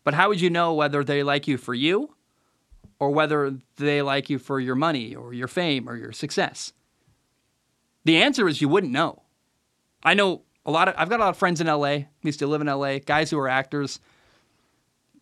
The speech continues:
they say that's one of the hardest things for them. It's not knowing whether people like them for them or whether they like them for their accomplishments in their career. And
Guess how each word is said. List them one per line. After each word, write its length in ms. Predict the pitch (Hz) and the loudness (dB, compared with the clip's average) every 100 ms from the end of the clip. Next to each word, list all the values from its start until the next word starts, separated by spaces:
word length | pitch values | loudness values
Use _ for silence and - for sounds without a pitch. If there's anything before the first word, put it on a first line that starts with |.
| - | -20
they 300 | 147 127 170 | -14 2 4
say 160 | 180 202 | 4 4
that's 320 | 165 165 - - | 2 0 -4 -4
one 160 | 147 | -2
of 20 | 147 | -2
the 80 | |
hardest 240 | 139 139 135 | -2 -2 -2
things 200 | 160 - | -2 -2
for 100 | 131 | -4
them. 140 | 107 | -6
It's 140 | 117 156 | -6 -2
not 260 | 156 147 | 0 0
knowing 440 | 147 156 160 147 135 | 2 2 2 0 -2
whether 240 | 131 135 | -2 -2
people 240 | 147 131 | -2 -4
like 180 | 131 127 | -2 -2
them 160 | 127 120 | -4 -4
for 140 | 123 | -2
them 200 | 127 147 | -2 -2
or 120 | 127 | -2
whether 240 | 120 120 120 | -4 -6 -6
they 80 | 117 | -4
like 240 | 117 117 | -6 -4
them 160 | 123 120 | -4 -4
for 400 | 113 113 113 - _ _ _ _ | -6 -8 -10 -14 _ _ _ _
their 120 | 120 | -6
accomplishments 640 | 113 - 131 - - 110 - | -6 -4 -4 -4 -8 -10 -10
in 60 | |
their 100 | 113 | -12
career. 380 | 107 117 117 - _ _ _ _ _ _ _ _ _ _ _ _ _ _ _ _ _ _ _ _ _ | -10 -8 -8 -10 _ _ _ _ _ _ _ _ _ _ _ _ _ _ _ _ _ _ _ _ _
And 600 | 131 123 117 117 113 113 | -6 -4 -4 -4 -6 -8